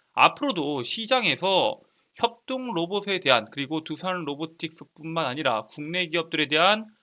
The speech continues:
로봇 경쟁력에 대한 내용들이 계속적으로 나올 텐데, 특히나 한국 시장이 급격하게 커질 것이다 라는 내용들이 계속적으로 나오고 있습니다. 국내 기업들의 협동 로봇 도입이 빨라짐에 따라서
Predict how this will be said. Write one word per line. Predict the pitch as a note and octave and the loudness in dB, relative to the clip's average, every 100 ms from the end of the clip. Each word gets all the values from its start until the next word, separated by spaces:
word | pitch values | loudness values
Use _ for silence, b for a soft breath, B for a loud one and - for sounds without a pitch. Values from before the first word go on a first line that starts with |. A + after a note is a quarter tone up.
| b - | b 0
로봇 | D#3 F3 G#3 G3+ - | 2 4 0 0 -10
경쟁력에 | - C3+ E3 G3+ G3+ F#3+ F3 D#3+ | -10 -8 -4 -4 -4 -2 -2 2
대한 | D#3+ D#3+ A2 | 2 2 0
내용들이 | B2 C#3+ C#3 C3+ - | -4 -4 -6 -6 -6
계속적으로 | - A#2 E3+ D#3+ E3+ | -4 -4 -6 -10 -8
나올 | D#3 A#2 | -6 -6
텐데, | - A#2 D#3+ C#3+ - b b b - | -8 -2 2 2 2 b b b -6
특히나 | A3 - B3+ A#3+ | -4 -2 4 4
한국 | B3 B3 B3+ | 4 -2 -2
시장이 | - G#3 G3 A#3 C4 - _ _ _ | 0 2 4 4 4 -2 _ _ _
급격하게 | - - A3 A3 - G3 F#3+ | -12 -8 -8 -8 -8 -8 -8
커질 | - G#3 G#3+ | -10 -10 -10
것이다 | - - D3+ A#2 | -8 0 2 2
라는 | B2 C#3+ B2+ | -2 -4 -4
내용들이 | C3+ D3+ C#3 F3+ G#3 A3 _ _ - | -4 -4 -4 -2 -2 -2 _ _ -16
계속적으로 | - A#2+ F#3 F3+ - F3 E3 | -4 -4 -4 -8 -4 -4 -2
나오고 | D3 A#2 B2+ | -2 -4 -4
있습니다. | - C3+ - B1+ - _ b b b _ | -10 -10 -8 -10 -10 _ b b b _
국내 | F#3 A3 C4 | -6 2 2
기업들의 | A3+ A#3 A#3 G3+ C3 C#3+ A2 A2 | 4 2 4 4 6 6 4 0
협동 | F3+ - - G#3+ G#3 | -6 -6 -8 -8 -4
로봇 | D3 C#3+ E3 E3 | -6 -2 -4 -6
도입이 | - C#3 D3+ D#3 D#3+ - | -8 -6 -6 -6 -6 -2
빨라짐에 | - A3 A3 G#3+ F#3 F3 E3 | 0 0 -2 -2 -6 -8 0
따라서 | G3+ F3+ - F#3 E3+ - | 2 4 2 4 4 2